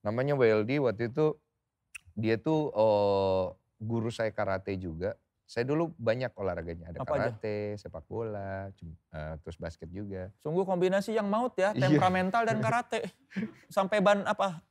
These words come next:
Speaker 2: Apa?
Speaker 1: Sampai ban, eee, biru apa coklat gitu.
Speaker 2: Lumayan lah, sedikit lagi hitam ya?
Speaker 1: <laughs> Sedikit lagi hitam. Iya, terus dia ngajakin saya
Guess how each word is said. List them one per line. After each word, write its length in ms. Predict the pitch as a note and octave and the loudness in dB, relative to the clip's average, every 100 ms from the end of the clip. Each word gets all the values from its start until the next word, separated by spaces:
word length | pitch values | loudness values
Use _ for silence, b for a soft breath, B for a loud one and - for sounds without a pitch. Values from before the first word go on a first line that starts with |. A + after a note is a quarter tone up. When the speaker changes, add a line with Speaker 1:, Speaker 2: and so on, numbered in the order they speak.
| _ | _
Speaker 2:
Apa? 120 | C#3 | -2
Speaker 1:
Sampai 260 | D3+ C#3 D#3 | 2 6 6
ban, 640 | D3 D3 D3+ D3 D3 D#3 | 8 8 8 4 0 -8
eee, 1040 | - _ C3+ C3 C3+ C#3 C#3 C#3 C#3 C#3 C#3 C#3 C#3+ _ | -14 _ 6 6 6 4 4 4 4 4 2 -4 -14 _
biru 560 | B2 B2 C#3+ B2 F3+ B3 | -6 0 2 2 2 0
apa 480 | F#3 G#3+ G#3 G3+ - _ - | 0 2 2 2 -4 _ -6
coklat 480 | C#3+ B2+ B2+ D#3 G3 | -4 -2 0 0 0
gitu. 220 | G3 G3+ | -2 2
Speaker 2:
Lumayan 500 | G#3 G#3+ B3 A#3+ F3+ | 4 6 4 4 4
lah, 120 | C3+ | 4
sedikit 360 | A#2+ F#3 G#3 A#3 | 4 2 2 0
lagi 220 | B3+ C4 | 0 0
hitam 340 | D4+ - A3 | 0 0 -2
ya? 160 | D#3 C3 | -2 -2
Speaker 1:
<laughs> 240 | C#3 B2+ D#3 | -2 0 0
Sedikit 420 | C#3+ D3 - - | 0 0 0 2
lagi 360 | C#3 D3 E3+ | 2 2 0
hitam. 360 | C#3+ C3+ D3 B2 A#2 _ _ _ _ | 0 -4 -4 -6 -8 _ _ _ _
Iya, 320 | - E3+ G3+ - | 0 4 4 4
terus 420 | - A#3 - - _ _ _ _ | 0 0 0 -10 _ _ _ _
dia 680 | C3+ A2 A#2 A2+ B2 G3 A#3 _ _ _ _ _ _ _ | -4 -2 -2 0 4 4 2 _ _ _ _ _ _ _
ngajakin 400 | A2 A2 G#2+ A#2 | -4 -2 -2 -2
saya 220 | B2+ D3+ | 0 2